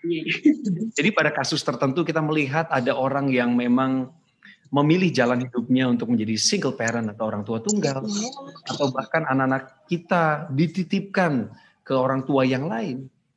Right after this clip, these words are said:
Speaker 2: Tapi saya melihat di sini adalah figur orang tuanya. Maka tanpa kehadiran orang tua ya tidak pernah ada yang namanya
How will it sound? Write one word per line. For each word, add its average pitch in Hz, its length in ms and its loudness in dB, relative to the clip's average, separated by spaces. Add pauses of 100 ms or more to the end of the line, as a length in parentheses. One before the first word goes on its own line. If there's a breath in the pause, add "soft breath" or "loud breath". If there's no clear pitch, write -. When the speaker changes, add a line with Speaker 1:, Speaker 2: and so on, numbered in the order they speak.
(160)
Speaker 2:
Tapi 165 240 -2
saya 214 320 0
melihat 185 320 0
di 156 80 -4
sini 185 240 -2
adalah 156 320 -2 (160)
figur 151 320 0
orang 131 240 0
tuanya. 104 400 -4 (880 loud breath)
Maka 170 560 0 (960)
tanpa 160 240 2
kehadiran 143 400 2
orang 135 320 -2
tua 175 240 2
ya - 160 -8
tidak 123 320 -2
pernah 131 320 -2
ada 180 80 -2
yang 147 160 0
namanya 131 400 2